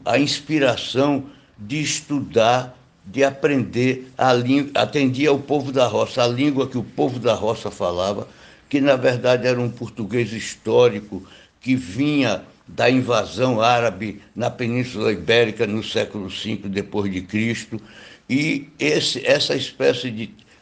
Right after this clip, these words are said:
esse, esse trabalho de transformar minha infância num curso de língua, uma verdadeira coisa universitária, acabou sendo algo que me botou, que me, eh, eh, entupiu o, o, o coração de,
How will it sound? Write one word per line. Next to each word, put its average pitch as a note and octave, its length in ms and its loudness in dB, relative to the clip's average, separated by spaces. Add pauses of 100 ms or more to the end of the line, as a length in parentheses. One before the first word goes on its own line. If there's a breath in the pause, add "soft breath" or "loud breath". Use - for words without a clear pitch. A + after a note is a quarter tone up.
(140 soft breath)
esse, C3 380 0
esse C3+ 260 0
trabalho A#2 500 2
de A2 80 -8
transformar B2+ 640 0
minha C3 220 2
infância G#2+ 640 -6 (480 loud breath)
num C3+ 240 4
curso C3 540 -6
de A2 160 -6
língua, A2 640 0 (180)
uma A2+ 160 0
verdadeira A#2 580 2
coisa A#2 320 -4
universitária, A2 1000 -2 (360 loud breath)
acabou C3 480 0
sendo C#3 360 2
algo C#3 260 2
que D3+ 140 -4
me D3 100 -2
botou, C3+ 720 -2 (180 loud breath)
que C#3 140 -2
me, D3 320 -4 (160)
eh, G#2+ 320 -2
eh, G2 340 -2
entupiu C3+ 1120 -2 (220 loud breath)
o, A2 80 -2
o, A#2 500 -4
o A2+ 60 -8
coração C3+ 680 2
de, B2 300 -2